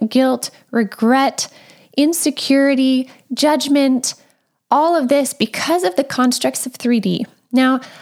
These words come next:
I'm not even being negative on all things three D because there's some amazing things about third dimensional living, very amazing, but equally very heavy, traumatizing things about three D as well. And a lot of those are based in social conditioning,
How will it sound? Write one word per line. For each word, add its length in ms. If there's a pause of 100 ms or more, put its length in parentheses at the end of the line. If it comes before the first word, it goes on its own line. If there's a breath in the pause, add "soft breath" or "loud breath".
(160 loud breath)
I'm 160
not 160
even 220
being 200
negative 360
on 200
all 200
things 260
three 200
D 120
because 280
there's 200
some 180
amazing 600
things 400
about 400
third 220
dimensional 560
living, 500 (140)
very 300
amazing, 520 (720 soft breath)
but 260
equally 500
very 760 (800)
heavy, 580
traumatizing 840
things 220
about 220
three 180
D 140
as 100
well. 300
And 120
a 40
lot 400
of 60
those 300
are 60
based 380
in 100
social 400
conditioning, 640